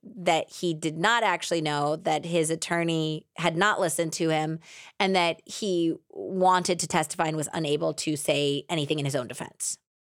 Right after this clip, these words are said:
So he got another trial. Here we go again. And this time, Dennis, I mean, his first attorney who got him off with that horrible defense that apparently worked, was right to not let him testify because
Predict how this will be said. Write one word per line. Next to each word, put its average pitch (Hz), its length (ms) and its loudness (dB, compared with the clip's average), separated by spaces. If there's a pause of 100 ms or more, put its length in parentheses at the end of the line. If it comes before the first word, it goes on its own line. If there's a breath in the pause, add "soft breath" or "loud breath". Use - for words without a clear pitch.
(120)
So 175 160 2
he 180 120 4
got 165 340 2
another 208 880 4
trial. 135 720 0 (580)
Here 165 240 2
we 175 120 4
go 185 180 6
again. 180 540 0 (580 loud breath)
And 196 520 2 (220)
this 233 380 2
time, 202 420 2 (340)
Dennis, 190 400 4
I 254 60 -2
mean, 240 380 0
his 220 400 0 (120)
first 285 300 -2
attorney 151 500 -2 (200)
who 190 80 -2
got 165 180 2
him 156 120 0
off 175 260 2
with 165 80 0
that 151 180 0 (240)
horrible 165 380 2
defense 160 400 0
that 147 260 0
apparently 147 420 0
worked, 170 400 0 (420)
was 190 180 2
right 233 460 4
to 233 80 0
not 180 200 4
let 180 120 4
him 170 80 0
testify 180 560 2
because 175 540 2